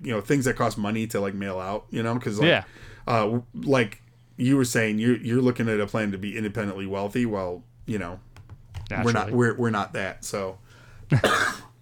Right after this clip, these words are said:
Speaker 1: thank you
Speaker 2: Not
Speaker 1: guys.
Speaker 2: yet.
Speaker 1: Um, I think maybe next week we'll run through the list <laughs> 'cause we have
Speaker 2: Okay.
Speaker 1: some new ones.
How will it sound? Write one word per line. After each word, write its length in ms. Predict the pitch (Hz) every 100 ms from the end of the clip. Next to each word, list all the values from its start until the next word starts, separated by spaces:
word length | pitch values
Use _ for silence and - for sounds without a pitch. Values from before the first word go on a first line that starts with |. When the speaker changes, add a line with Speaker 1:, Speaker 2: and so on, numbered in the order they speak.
| - - - - - - - - -
Speaker 1:
thank 200 | 165 151
you 60 |
Speaker 2:
Not 100 | 156
Speaker 1:
guys. 180 | 147 143
Speaker 2:
yet. 380 | 147 147 147 - - - - -
Speaker 1:
Um, 580 | 123 110 104 107 104 101 - - - - - - - - -
I 80 |
think 240 | 123 202 -
maybe 520 | 139 139 147 147 151
next 340 | 127 113 110 101
week 200 | 98 107
we'll 140 | 104
run 200 | 101 101
through 160 | 101 92
the 100 | 90
list 440 | 87 - - - - - - -
<laughs> 520 | - - - - -
'cause 140 | - 185
we 100 | 196
have 120 | -
Speaker 2:
Okay. 140 | 147 123
Speaker 1:
some 60 |
new 120 | 170
ones. 360 | 151 110 113